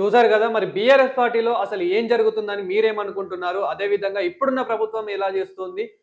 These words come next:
and అదే విధంగా ఇప్పుడు ఈ రీసెంట్ గా మనం యాక్సిడెంట్లు అయితే చూస్తూ ఉన్నాము. So ఈ యాక్సిడెంట్లు కూడా మనకైతే చాలా బాధాకరమైనదైతే చెప్పుకోవచ్చు. ఎందుకంటే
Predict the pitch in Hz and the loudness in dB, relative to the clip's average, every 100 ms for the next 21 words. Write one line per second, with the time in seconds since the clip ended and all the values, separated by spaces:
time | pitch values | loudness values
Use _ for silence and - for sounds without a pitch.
0 | _ 165 170 247 233 220 214 202 170 175 | _ -4 6 6 6 4 0 0 -2 -6
1 | 180 156 160 165 156 180 220 208 214 214 | -6 -4 -6 -8 -4 -4 -2 -4 -4 -6
2 | 190 170 160 170 196 185 185 180 165 160 | -6 -4 -2 -4 -8 -6 -8 -8 -10 -12
3 | 170 160 143 127 123 _ 147 147 147 151 | -8 -8 -8 -10 -12 _ -12 -8 -4 -4
4 | 175 170 190 180 170 170 156 151 151 151 | -4 -6 -6 -4 -2 -4 -8 -10 -12 -12
5 | - 139 139 143 135 135 147 147 143 139 | -10 -6 -6 -6 -6 -6 -6 -6 -8 -10
6 | 135 135 131 131 _ 139 131 131 147 135 | -16 -20 -20 -20 _ -12 -12 -10 -12 -12
7 | 147 147 151 143 | -14 -12 -10 -10